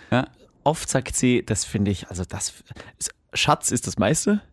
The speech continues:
Speaker 2: aber so in der Früh, wenn sie mir schreibt, „Guten Morgen“, weil wir haben ja immer ein, was ich sehr, sehr cool finde und wahnsinnig süß und wahnsinnig
Speaker 1: Ja.
Speaker 2: lieb, ähm, ich schreibe ihr immer am Abend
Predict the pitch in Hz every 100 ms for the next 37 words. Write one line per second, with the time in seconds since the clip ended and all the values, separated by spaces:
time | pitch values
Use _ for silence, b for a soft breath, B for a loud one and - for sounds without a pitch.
0 | _ B B B 127 120 131 131 - -
1 | 139 123 120 113 - - 113 147 185 -
2 | 135 123 123 113 107 - 107 - 202 -
3 | - _ _ _ _ - 117 113 127 143
4 | 127 110 127 147 139 139 127 120 120 113
5 | - - - - - - _ - 113 95
6 | - - 131 120 - 127 - 104 104 101
7 | 135 113 107 - 131 110 - 98 113 113
8 | 107 123 127 113 - B B B B 123
9 | 120 113 131 - 139 120 120 117 101 -
10 | 82 117 156 - - -